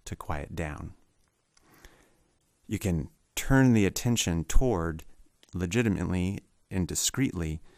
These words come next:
the experience of things quieting down, and you'll probably then reinforce the notion of that with your pacing and your tone and your type of interest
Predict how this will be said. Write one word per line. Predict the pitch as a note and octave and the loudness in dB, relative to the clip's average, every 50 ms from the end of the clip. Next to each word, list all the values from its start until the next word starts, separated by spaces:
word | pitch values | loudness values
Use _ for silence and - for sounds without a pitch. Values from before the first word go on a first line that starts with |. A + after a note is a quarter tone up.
| _ _ - - | _ _ -8 -4
the | F#2 F#2 | -2 -2
experience | E2 - - - - G2 F#2+ F2+ F2+ E2+ - | 0 -2 -4 -2 0 0 2 2 2 0 -2
of | - E2 | -4 -6
things | - - - D#2+ D#2 D2+ D2+ - - - - _ _ _ _ | -10 -8 -8 -6 -6 -6 -6 -10 -12 -16 -20 _ _ _ _
quieting | - - F#2+ E2 D#2 D2+ - D2 D2+ | -8 -6 -4 -4 -4 -4 -6 -6 -6
down, | D2+ F2+ F2+ E2+ D#2 D2+ E2 F#2 - - - _ - - - - _ - - - | -4 -4 -4 -4 -6 -6 -8 -10 -12 -14 -20 _ -20 -20 -20 -20 _ -10 -4 0
and | F#2+ F#2 F#2 F2+ | 0 2 2 2
you'll | G2+ F#2+ | 2 0
probably | - - - - F#2+ E2+ F2+ D#2 F2 F2 E2+ E2 | 4 6 6 6 6 2 -2 -4 -2 -4 -4 -2
then | D#2+ E2+ E2 D#2+ D#2 D#2+ E2+ E2+ - - _ _ _ _ _ _ _ _ | -4 -4 -4 -4 -4 -4 -6 -8 -10 -16 _ _ _ _ _ _ _ _
reinforce | - F#2+ G#2 G2+ G2 F#2+ F2+ - - - - F#2+ F#2+ F2 - - - - | -2 2 2 4 4 2 0 -2 -6 -4 0 0 2 2 2 0 -4 -4
the | - - E2+ E2+ | -6 -6 -4 -2
notion | F2 F2+ G2 A2+ C3 C3 - - F2+ E2 | 0 2 4 4 2 2 0 -2 0 -2
of | E2 D#2+ D#2 | -2 -4 -4
that | E2+ D#2+ D2 D#2 E2 - _ _ _ | -6 -6 -6 -6 -10 -12 _ _ _
with | - F2+ E2+ D#2+ - - | -4 -4 -4 -4 -6 -8
your | - D#2 | -8 -8
pacing | - - - - F2 D#2+ - - F#2 F2 F#2 F#2+ F#2 _ _ _ _ _ _ - - _ _ - - _ _ - | -4 -4 -2 -2 -2 -2 -2 -2 -2 -2 -2 -4 -6 _ _ _ _ _ _ -20 -20 _ _ -20 -20 _ _ -10
and | - - D#2+ | -6 -6 -6
your | - D2+ | -6 -6
tone | - - - F#2+ F#2 F2+ F2 F2+ F#2 F#2 G2 F#2 - - - - - - - - _ _ _ _ _ | -6 -4 0 2 2 4 4 2 2 0 -2 -4 -8 -14 -20 -20 -20 -20 -20 -20 _ _ _ _ _
and | - E2+ E2+ | -6 -4 -4
your | D#2 D2+ | -4 -4
type | - - - F#2+ - | -6 -6 -6 -4 -6
of | D#2+ - | -6 -6
interest | - F2 F#2 - - G2 F#2 F2+ - - - - | -2 -2 -2 -2 -2 -6 -6 -6 -8 -10 -12 -14